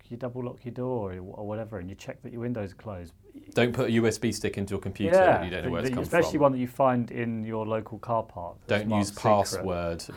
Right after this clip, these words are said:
Speaker 2: <laughs> Don't add your password.
Speaker 1: Basic stuff, right? Really basic stuff. But, w-, but you also, not everyone fits the most insane home security system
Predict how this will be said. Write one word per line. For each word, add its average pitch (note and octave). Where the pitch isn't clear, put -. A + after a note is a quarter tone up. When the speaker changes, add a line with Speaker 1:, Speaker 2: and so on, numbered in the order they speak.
Speaker 2:
<laughs> B2
Don't D#3
add A2
your G#2
password. F#2
Speaker 1:
Basic B3
stuff, -
right? B2
Really F#3+
basic C#3
stuff. C3
But, D3
w-, F3
but F#3+
you G3
also, E3
not G#3
everyone C#3+
fits -
the C3
most C3+
insane A#2
home A2
security B2+
system F2